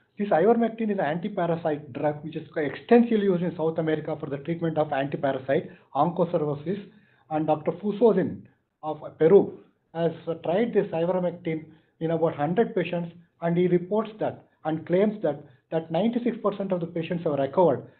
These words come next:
when they were almost on the cardiorespiratory disorder, but, uh, the F D A has not approved for the management of ivermectin, so that we have to wait for the further data before it could become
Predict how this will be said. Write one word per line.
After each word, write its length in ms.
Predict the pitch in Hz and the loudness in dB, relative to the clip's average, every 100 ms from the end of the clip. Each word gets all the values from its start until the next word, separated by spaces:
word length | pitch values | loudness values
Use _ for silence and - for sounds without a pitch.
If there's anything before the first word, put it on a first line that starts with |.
| _ | _
when 180 | 156 156 | -6 2
they 60 | 160 | 2
were 160 | 147 143 | 2 0
almost 400 | 156 165 170 175 - _ - | 0 2 0 -2 -18 _ -4
on 180 | 147 147 | -2 0
the 280 | 139 135 - - 147 | 0 0 -4 -10 -2
cardiorespiratory 1040 | 151 156 147 - 147 139 139 139 131 127 - - - 151 135 | 2 4 2 -6 -6 -6 -4 -2 -2 -4 -18 -20 -6 -4 -2
disorder, 480 | 143 160 127 110 - _ _ _ - | 0 2 0 0 -10 _ _ _ -2
but, 220 | 156 156 | -2 0
uh, 240 | 147 139 - _ 139 | 0 0 -4 _ -4
the 140 | 143 | -2
F 140 | 139 | -2
D 120 | 165 185 | 4 6
A 80 | |
has 80 | 156 | 6
not 220 | 170 185 | 2 -2
approved 320 | 156 - 175 170 | -6 -4 -6 -4
for 100 | 135 | -6
the 100 | 139 | -2
management 520 | 143 156 160 156 151 | 0 0 0 -2 -4
of 100 | 139 | -4
ivermectin, 640 | 143 151 151 147 - 220 - - - | 0 0 0 -6 -4 -6 -6 -18 -4
so 260 | 156 151 147 | -2 -2 -2
that 280 | 139 147 156 | -2 -2 0
we 80 | 147 | 2
have 160 | 151 147 | 2 0
to 60 | |
wait 240 | 143 160 160 | 2 0 0
for 100 | 147 | -2
the 100 | 143 | -2
further 240 | 143 147 156 | -4 -2 -2
data 280 | 143 139 | -2 -4
before 380 | 160 135 160 143 | -4 -4 -2 -2
it 120 | 147 - | -4 -8
could 140 | 135 | -8
become 400 | 131 - 156 - | -6 -2 -4 -4